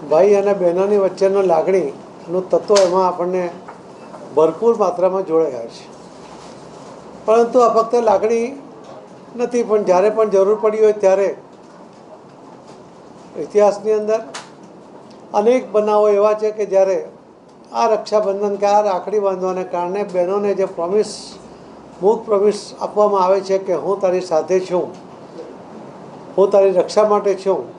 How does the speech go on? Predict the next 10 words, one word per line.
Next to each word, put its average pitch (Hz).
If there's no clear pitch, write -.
અને 185
જ્યારે 202
બહેનોને 202
કોઈ 254
પણ 262
પ્રકારની 220
જરૂરત 196
પડી 196
હોય 196
ત્યારે 190